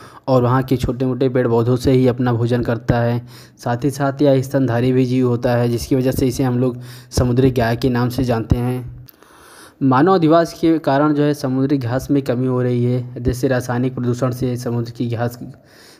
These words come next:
घटती जा रही है, समुद्र के छोटे छोटे पेड़ पौधे वो ख़त्म होते जा रहे हैं। तेल व मांस के लिए भी इनका शिकार किया जाता है, जिसकी वजह से इनकी संख्या में लगातार काफ़ी कमी आती दिख रही है। इसे वन्यजीव संरक्षण नाइनटीन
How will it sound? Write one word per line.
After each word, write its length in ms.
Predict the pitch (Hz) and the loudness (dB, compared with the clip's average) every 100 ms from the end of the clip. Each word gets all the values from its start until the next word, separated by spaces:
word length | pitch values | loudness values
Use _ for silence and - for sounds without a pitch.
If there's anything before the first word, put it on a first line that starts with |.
| - | 0
घटती 320 | 120 123 143 | 0 4 4
जा 160 | 131 127 | 4 2
रही 200 | 123 127 | 2 0
है, 60 | 127 | 0
समुद्र 300 | 127 131 131 | 0 -2 -2
के 80 | |
छोटे 240 | 127 123 127 | -4 -2 -4
छोटे 220 | 127 123 | 0 0
पेड़ 180 | 127 123 | 0 2
पौधे 260 | 123 120 127 | 2 2 2
वो 220 | 127 131 127 - - - | 4 2 0 -14 -20 -4
ख़त्म 240 | 143 131 | -2 0
होते 220 | 127 123 120 | 0 0 0
जा 160 | 120 | 2
रहे 120 | 120 120 | 0 0
हैं। 300 | 120 123 - - - _ _ | -2 -4 -10 -20 -20 _ _
तेल 220 | 143 151 | 4 6
व 140 | 160 151 | 4 4
मांस 320 | 135 143 143 | 4 2 2
के 160 | 156 147 | 4 6
लिए 160 | 143 | 4
भी 140 | 135 139 | 4 2
इनका 220 | 127 139 | 2 0
शिकार 380 | - 123 131 - | 0 -2 2 4
किया 200 | 131 123 | 4 2
जाता 180 | 123 | 2
है, 80 | 127 | 0
जिसकी 340 | 123 123 - 156 | 2 2 6 6
वजह 140 | 151 | 6
से 140 | 147 | 4
इनकी 220 | 139 131 135 | 0 0 -2
संख्या 360 | 135 123 139 | -2 -2 -2
में 260 | 135 139 139 - - - | 0 -2 -6 -18 -20 -4
लगातार 440 | 123 123 123 131 123 | 0 2 2 2 2
काफ़ी 320 | 117 - 123 | 0 0 0
कमी 240 | 131 127 | 0 0
आती 320 | 123 123 131 | 0 0 -2
दिख 200 | 127 120 | 0 0
रही 180 | 127 120 | 2 2
है। 200 | 120 127 110 - _ _ _ _ | 2 0 -4 -12 _ _ _ _
इसे 280 | 156 - 196 | 4 6 6
वन्यजीव 440 | 156 160 180 196 | 6 4 2 0
संरक्षण 600 | 196 151 143 135 175 170 | 2 4 4 2 0 2
नाइनटीन 760 | 156 123 123 127 135 147 156 | 2 2 0 -2 2 4 6